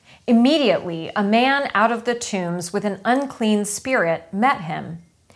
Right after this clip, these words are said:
He lived among the tombs, and no one could restrain him anymore, even with a chain. For he had often been restrained with shackles and chains, but the chains he wrenched apart, and the shackles he broke in pieces,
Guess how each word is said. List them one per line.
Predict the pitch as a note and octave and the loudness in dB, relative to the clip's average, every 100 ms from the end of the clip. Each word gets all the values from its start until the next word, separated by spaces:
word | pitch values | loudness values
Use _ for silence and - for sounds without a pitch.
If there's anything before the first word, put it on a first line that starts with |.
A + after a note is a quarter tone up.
| - - _ | -20 -20 _
He | A#3 | 0
lived | G3+ A#3+ B3+ A3 | 6 8 6 4
among | - G#3 A#3 A#3+ | 0 2 2 2
the | G3 | -2
tombs, | - D#3+ E3 G3+ G#3 | -4 -6 -4 -2 -4
and | - G#3+ G#3 | 0 2 4
no | B3+ C#4 | 6 4
one | D#3+ D3+ F#3 | 0 -4 -4
could | F#3+ G3 | -4 -4
restrain | F#3+ - - A#3+ C4 B3+ | -2 -4 -2 -2 0 0
him | A3+ A3 G#3+ | 0 -2 -2
anymore, | G3 G3 F#3 D#3+ E3 - | -4 -2 -2 -2 -4 -4
even | B3+ C#4 C4+ | -2 -2 0
with | G#3+ G#3 | -2 -2
a | |
chain. | E3+ - - C#4+ A3+ - - _ _ - _ _ | -6 -10 -10 -8 -8 -10 -18 _ _ -20 _ _
For | A3+ | -2
he | A3 C4+ | 4 6
had | F#3+ | 6
often | F3 - B3+ A#3 | 6 4 2 2
been | G3+ E3+ D3+ | 2 2 -2
restrained | E3 - A3 A3 A#3+ B3 | -6 -4 -2 0 0 -2
with | G#3 D#3+ - | -2 -6 -6
shackles | - G#3+ A3 A#3 A#3 A3 | 0 0 2 0 0 -2
and | E3 D#3+ | -6 -6
chains, | - A3+ A3+ A#3 A3+ A3 - - - _ _ | -6 -4 -2 -2 -4 -4 -8 -12 -20 _ _
but | G3 | 0
the | F#3+ | 2
chains | F3 - A#3+ A3+ G3 F#3 | 0 2 4 4 2 0
he | A3 | -2
wrenched | F#3+ G#3 A3+ - | 2 2 2 -4
apart, | D#3+ - E3 G3+ - - | -6 -2 -2 -2 -6 -8
and | G3+ | -4
the | G3 | -2
shackles | F#3+ A#3+ A#3+ A#3 F3+ E3+ | 0 0 0 0 -2 -2
he | G3+ | -6
broke | F#3 A3 A#3 A#3+ F#3+ | -2 2 2 0 -8
in | E3+ | -8
pieces, | - C4 C4 D#3+ C3 D3+ | -8 -8 -6 -8 -8 -10